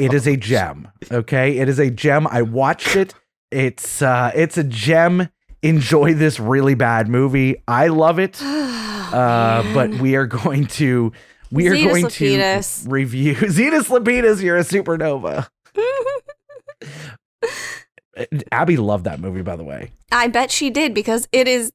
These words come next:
Speaker 2: a fantastic movie.
Speaker 1: Yep. All right. So real quick, because we gotta go, so we don't have enough time for our favorite love, or our,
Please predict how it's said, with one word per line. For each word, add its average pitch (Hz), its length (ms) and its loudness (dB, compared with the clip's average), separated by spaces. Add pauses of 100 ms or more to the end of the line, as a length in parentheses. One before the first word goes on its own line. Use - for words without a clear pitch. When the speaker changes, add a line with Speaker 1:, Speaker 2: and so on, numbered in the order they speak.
(120)
Speaker 2:
a 226 140 0
fantastic 240 800 -2
movie. 160 480 -4 (160)
Speaker 1:
Yep. 127 260 0 (380)
All 165 80 2
right. 165 160 4
So 185 80 2
real 202 180 4
quick, 208 240 0
because 156 160 2
we 156 80 2
gotta 151 220 4
go, 143 220 4
so 131 140 -2
we 131 120 0
don't 135 80 0
have 135 160 2
enough 123 160 0
time 123 240 0
for 113 340 2
our 107 320 2
favorite 117 320 0
love, 113 240 2
or 113 60 0
our, 107 280 0